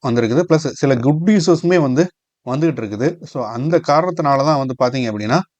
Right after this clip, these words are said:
மார்க்கெட் வந்து ஒரு பாசிட்டிவ் சைன்ல வந்து மூவ் ஆகிட்டு இருக்குது. So, இந்த விஷயங்கள் வந்து எப்படி தொடர போகுங்கிறது ஃபர்தரா வரக்கூடிய ட்ரேடிங் செஷன்ஸ்லாம் வந்து நமக்கு பார்க்க முடியும். செக்டார் வைஸ்ன்னு பார்க்கும்போது பார்த்தோம் அப்படின்னா, இன்னுமே வந்து எஃப் எம் சி ஜி செக்டார் வந்து ஒரு நெகட்டிவ் ட்ரெண்ட்ல தான் வந்து க்ளோஸ் ஆயிருக்குது.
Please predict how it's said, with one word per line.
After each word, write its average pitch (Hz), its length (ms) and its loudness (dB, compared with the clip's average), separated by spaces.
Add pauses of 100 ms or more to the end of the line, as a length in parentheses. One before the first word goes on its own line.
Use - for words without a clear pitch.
(240)
மார்க்கெட் 170 340 0
வந்து 131 200 -2
ஒரு 165 140 -2
பாசிட்டிவ் 135 500 -2
சைன்ல 110 180 -2
வந்து 117 260 0 (140)
மூவ் 123 240 0
ஆகிட்டு 110 240 -4
இருக்குது. 101 280 -6 (220)
So, 175 260 -4
இந்த 170 360 -2
விஷயங்கள் 165 380 2
வந்து 147 320 -2 (100)
எப்படி 143 360 0
தொடர 151 360 2
போகுங்கிறது 123 420 0 (120)
ஃபர்தரா 156 300 4
வரக்கூடிய 135 420 0 (280)
ட்ரேடிங் 139 240 -4
செஷன்ஸ்லாம் 120 520 0
வந்து 135 120 -2
நமக்கு 117 240 -4
பார்க்க 101 260 -4
முடியும். 95 220 -10 (180)
செக்டார் 196 320 -2
வைஸ்ன்னு 175 300 0
பார்க்கும்போது 135 380 0
பார்த்தோம் 113 280 0
அப்படின்னா, 107 240 0 (180)
இன்னுமே 190 400 4
வந்து 143 320 0 (180)
எஃப் 143 220 -8
எம் 208 100 -4
சி 170 120 -6
ஜி 143 240 -2
செக்டார் 120 240 0
வந்து 139 320 -2
ஒரு 127 160 0
நெகட்டிவ் 147 480 0 (460)
ட்ரெண்ட்ல 117 220 -6
தான் 127 120 -2
வந்து 123 260 -6
க்ளோஸ் 120 240 0
ஆயிருக்குது. 104 400 -2